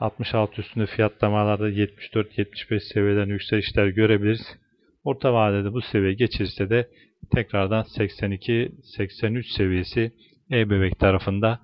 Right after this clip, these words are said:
hedef fiyat olarak takip edilebilir arkadaşlar. E-Bebek bu şekilde. Bu bandın da üstü var arkadaşlar. Tekrardan bu fiyat bu seviyelere gelirse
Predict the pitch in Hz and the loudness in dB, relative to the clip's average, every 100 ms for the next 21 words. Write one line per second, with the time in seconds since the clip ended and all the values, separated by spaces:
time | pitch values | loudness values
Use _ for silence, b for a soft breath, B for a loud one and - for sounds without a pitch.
0 | b _ - 104 110 - 101 95 147 113 | b _ -4 0 0 2 0 0 0 2
1 | 101 113 - - 117 95 - 110 107 90 | 2 0 -2 0 2 2 -2 -4 -4 -2
2 | 92 101 98 98 92 85 90 92 - 113 | -4 -4 -2 0 0 -2 -2 -2 -2 -2
3 | 151 139 135 139 135 135 - 123 - 117 | 2 4 6 6 4 0 -2 -2 -2 -2
4 | 120 123 b b _ 135 135 - 113 117 | -2 -2 b b _ -2 0 4 4 4
5 | 127 131 120 101 - 104 101 95 - 101 | 0 2 2 2 0 2 4 2 0 -2
6 | 98 131 120 113 104 107 107 110 107 - | -2 -4 -2 -2 0 0 0 -2 -6 -2
7 | 107 110 - 120 - 104 95 101 117 104 | 0 0 -2 -6 -2 -2 0 -2 0 -2
8 | - 123 | 0 -4